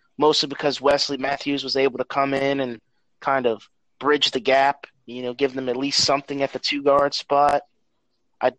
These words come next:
do think the Celtics' talent is too deep for the Pacers to win. If they had Oladipo, I think I'd go with them, but I'm gonna go Celtics in six. I think it's gonna be very competitive, though.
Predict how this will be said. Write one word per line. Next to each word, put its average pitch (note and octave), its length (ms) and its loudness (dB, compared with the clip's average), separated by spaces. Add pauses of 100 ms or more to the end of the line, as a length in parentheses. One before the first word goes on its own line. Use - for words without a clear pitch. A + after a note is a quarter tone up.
(180)
do D#3 160 2
think E3 240 -2
the C#3 60 -12
Celtics' D#3 540 2
talent D3+ 420 0
is B2 160 -6
too D3+ 280 -2
deep C#3+ 320 -2
for C3 260 -4
the A#2 360 0 (400)
Pacers D3 480 0
to A#2+ 80 -6
win. D#3 440 0 (440)
If - 120 -6
they C3 80 2
had D3+ 240 4
Oladipo, D3+ 720 2
I - 60 0
think - 300 -6
I'd B2+ 180 -2
go C3 160 4
with E3+ 220 2
them, F#3+ 220 -2
but B2+ 140 0
I'm C3 120 0
gonna D3 200 0
go C3 160 0
Celtics - 600 0
in A2+ 60 -12
six. - 600 -6 (200)
I B2 60 -6
think C3 120 -2
it's B2+ 100 -6
gonna C3 80 -8
be A#2+ 80 -8
very A#2+ 220 0
competitive, A2 560 -6
though. A2+ 240 -6